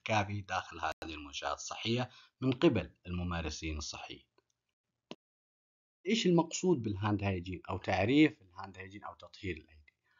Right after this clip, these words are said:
It is the term for hand washing with soap and water or disinfection of the hand by using alcohol hand rub. تعريف الهاند هايجين هو بشكل واضح هو يع-،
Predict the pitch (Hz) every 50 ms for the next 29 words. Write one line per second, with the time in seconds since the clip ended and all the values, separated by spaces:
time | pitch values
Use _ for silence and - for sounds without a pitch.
0 | _ _ _ _ _ _ - 95 - - 95 87 85 85 78 78 - 117 120 139
1 | 165 202 - - _ _ - - _ _ - - - - - 90 87 87 85 82
2 | 82 87 92 104 110 110 107 101 101 98 104 101 98 - - 90 85 80 87 80
3 | - - - 107 95 82 - 85 85 82 78 - 107 131 151 156 151 - 160 156
4 | - - 92 92 85 - 127 127 - - - 117 107 107 - 143 139 - - 87
5 | 78 82 - 95 92 95 90 87 95 110 113 113 113 117 113 113 - _ - 92
6 | 87 87 85 90 98 107 104 95 101 101 95 - - 90 90 87 85 - - -
7 | - 98 95 87 78 76 78 78 76 73 71 - - - - - _ - - -
8 | - - - - - - - - - - _ _ _ _ _ _ _ _ _ _
9 | - 104 95 101 123 170 220 220 - - 123 117 117 120 107 101 101 98 92 90
10 | 87 87 - _ 92 92 _ - - - 127 123 - - 110 104 98 92 87 82
11 | - - - - 92 87 87 90 85 -